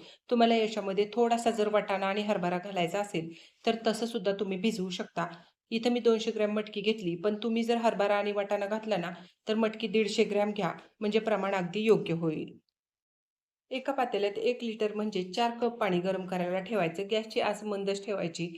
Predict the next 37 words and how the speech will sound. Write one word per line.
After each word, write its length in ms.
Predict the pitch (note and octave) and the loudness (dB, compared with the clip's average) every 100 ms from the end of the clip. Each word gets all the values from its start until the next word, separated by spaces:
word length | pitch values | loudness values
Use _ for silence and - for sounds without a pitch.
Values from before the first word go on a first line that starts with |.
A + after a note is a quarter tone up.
| - _ - | -16 _ -4
तुम्ही 180 | C4 | -2
मटकी 320 | B3 A#3 - A3+ | 0 -2 -2 -2
कुकरमध्ये 560 | G#3+ - F#3+ F3+ F3+ | -2 -2 0 0 0
सुद्धा 260 | F3+ F#3 F3 | -2 -2 -2
शिजवू 300 | F3+ G#3 G3+ | -4 -6 -6
शकता. 340 | G3 A3 - F#3 | -6 -8 -2 -2
मी 140 | G3 | 0
इथं 220 | G#3 G3+ A3+ | -2 -2 4
पातेल्यामध्ये 640 | A3+ A3+ F3 E3 E3+ F3+ | 4 4 0 0 -2 -4
शिजवणार 440 | F#3 F#3 E3 D#3+ D#3+ | -6 -2 0 0 -2
आहे. 260 | D#3+ - - - _ _ _ _ _ _ _ _ _ - | -4 -8 -12 -20 _ _ _ _ _ _ _ _ _ 6
पाणी 200 | B3+ B3+ | 8 8
गरम 240 | C4 B3 | 4 4
झालं 260 | B3 B3+ F#3+ | 4 4 4
की 160 | E3 | 2
स्वच्छ 300 | G#3+ B3+ B3+ | 0 0 0
धुवून 220 | C#4 C#4 C4 | 0 2 4
घेतलेली 380 | B3 A#3 G#3+ | 2 6 6
मटकी 280 | A3 A3 A3 | 6 4 2
पाण्यामध्ये 460 | A3+ A3+ F#3 F#3 G3+ | 6 6 6 4 2
घालायची. 460 | A#3+ G#3+ E3 F3 - | 4 2 2 -2 0
आपण 280 | G3+ A#3+ A#3+ | 2 2 2
मिसळीचा 420 | A#3 A3 G3+ G#3 | 0 2 4 6
मसाला 420 | G#3+ G#3+ G3 D#3+ E3 | 4 4 4 4 4
तसेच 280 | G#3+ G#3 A3+ | 0 -2 4
वाटण 340 | A3 G#3+ G3+ F#3+ | 4 6 2 2
बनवणार 400 | G3+ F#3+ G3 G3 | 4 4 6 4
आहोत. 360 | A3+ G#3+ - - _ _ _ | 4 2 -2 -12 _ _ _
तोपर्यंत 520 | B3+ C4 A#3 F#3 F3+ G#3+ G#3+ | 6 8 6 6 4 2 2
छोट्या 240 | A#3 A#3 | 4 4
बर्नरवरती 640 | A#3 A3+ G3 F#3 G3 F#3+ E3 | 6 6 6 6 4 4 4
मंद 280 | G3 A3+ A#3 | 6 6 6
आचेवर 380 | A3+ A3+ G#3 | 6 6 6
मटकी 340 | G#3 G#3 G#3+ G#3+ | 6 2 4 4
अगदी 240 | G3 F#3 | 6 6
आपल्याला 340 | G3+ G3+ G3 G#3+ | 4 6 4 6
हवी 220 | A#3 F3+ | 6 4